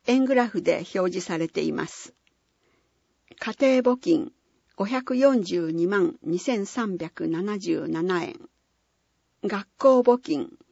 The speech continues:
二十二万九千十円。企業募金、二十万九千七百十一円。その他募金、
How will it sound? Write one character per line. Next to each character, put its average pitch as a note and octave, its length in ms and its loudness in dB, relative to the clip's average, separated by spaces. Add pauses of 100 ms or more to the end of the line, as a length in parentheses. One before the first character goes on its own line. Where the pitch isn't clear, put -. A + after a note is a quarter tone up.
(200)
二 C4 180 4
十 F#3+ 280 0
二 F3 160 0
万 G#3 400 -2
九 A#3 300 -4
千 G#3+ 420 -2
十 F3 340 -2
円。 D#3+ 280 -2 (880)
企 G3 220 -10
業 C4 240 10
募 A#3+ 200 2
金、 - 320 0 (680)
二 G3+ 140 0
十 B3 260 0
万 F3 440 -4
九 B3+ 260 0
千 G#3 300 2
七 F#3 240 0
百 F#3+ 340 -10
十 G#3 340 -4
一 - 360 -8
円。 - 240 -8 (800)
そ - 160 -6
の B3 160 2
他 - 320 -4
募 E3 180 -6
金、 - 400 -2